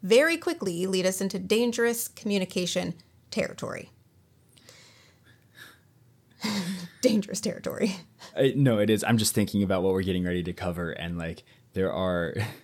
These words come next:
Speaker 2: <laughs> so many frustrating examples in
Speaker 1: <laughs>
Speaker 2: every single one of these things.
Speaker 1: Oh my
Speaker 2: And we
Speaker 1: gosh,
Speaker 2: can't
Speaker 1: so
Speaker 2: cover them
Speaker 1: many.
Speaker 2: all because we are, uh,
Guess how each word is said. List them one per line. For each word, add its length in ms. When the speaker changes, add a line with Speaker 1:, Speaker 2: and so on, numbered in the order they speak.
Speaker 2:
<laughs> 1160
so 260
many 280
frustrating 680
examples 760
in 240
Speaker 1:
<laughs> 40
Speaker 2:
every 280
single 360
one 120
of 140
these 160
things. 140
Speaker 1:
Oh 60
my 100
Speaker 2:
And 80
we 40
Speaker 1:
gosh, 160
Speaker 2:
can't 140
Speaker 1:
so 100
Speaker 2:
cover 120
them 200
Speaker 1:
many. 20
Speaker 2:
all 140
because 340
we 120
are, 200
uh, 280